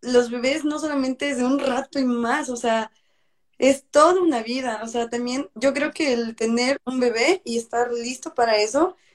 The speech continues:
es una responsabilidad muy grande y tenerle respeto a los niños. Si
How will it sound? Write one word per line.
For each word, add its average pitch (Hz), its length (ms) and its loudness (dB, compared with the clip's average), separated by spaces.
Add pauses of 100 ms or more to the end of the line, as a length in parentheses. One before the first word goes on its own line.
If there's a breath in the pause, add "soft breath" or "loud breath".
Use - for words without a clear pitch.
es 240 120 -2
una 311 260 8
responsabilidad 220 960 -2
muy 247 160 -2
grande 269 340 0
y 226 120 -8
tenerle 240 460 2
respeto 226 460 -2
a 214 80 -6
los 202 180 -10
niños. 254 420 -2 (420)
Si 262 580 2